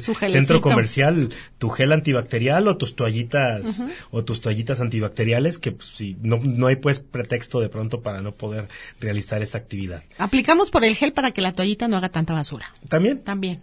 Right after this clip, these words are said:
Speaker 1: es
Speaker 2: Podemos,
Speaker 1: otra opción.
Speaker 2: en, en esa parte podemos entrar con lo,
Speaker 1: Podemos
Speaker 2: con lo del
Speaker 1: ayudar.
Speaker 2: gel. Igual su casa, tener siempre su casa bien aseada, este, todos los espacios bien iluminados,
Speaker 1: Ujú.
Speaker 2: con buena entrada y salida de
Speaker 1: De
Speaker 2: aire, que
Speaker 1: aire,
Speaker 2: también
Speaker 1: sol.
Speaker 2: es,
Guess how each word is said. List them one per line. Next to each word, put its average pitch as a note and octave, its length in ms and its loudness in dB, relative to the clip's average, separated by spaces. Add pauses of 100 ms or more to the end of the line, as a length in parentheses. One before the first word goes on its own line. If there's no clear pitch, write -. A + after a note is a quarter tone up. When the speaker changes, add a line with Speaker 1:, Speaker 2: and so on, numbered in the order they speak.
Speaker 1:
es - 80 -10
Speaker 2:
Podemos, C3+ 340 4
Speaker 1:
otra B2 120 4
opción. B2 180 2
Speaker 2:
en, B2+ 120 6
en C#3 80 8
esa C#3 120 6
parte D3 260 6
podemos C3 360 2
entrar A#2 240 -2
con C3 120 -2
lo, A#3+ 40 6
Speaker 1:
Podemos A#3 200 4
Speaker 2:
con A#3+ 140 4
lo A3+ 80 6
del A3 100 4
Speaker 1:
ayudar. G#2+ 240 -4 (280)
Speaker 2:
gel. E3+ 220 2
Igual C#3+ 560 6
su A2+ 200 -6
casa, C#3+ 440 0
tener A2 300 -4
siempre B2+ 400 0
su A2+ 100 -2
casa A#2 220 -4
bien B2+ 340 2
aseada, A#2+ 500 -4 (380)
este, G2+ 420 -10
todos B2 220 -2
los A2 160 -2
espacios G#2+ 480 -6
bien A2 160 0
iluminados, A2 720 -2
Speaker 1:
Ujú. - 80 -18
Speaker 2:
con F#2+ 180 -8
buena G2+ 220 -4
entrada G2+ 320 -8
y G2 60 -8
salida F#2+ 400 -10
de G2+ 120 -8
Speaker 1:
De C#3 100 -4
Speaker 2:
aire, - 0 -
que - 20 -2
Speaker 1:
aire, F#3+ 220 0
Speaker 2:
también A3+ 180 -2
Speaker 1:
sol. F#3+ 480 0 (440)
Speaker 2:
es, G2 80 -6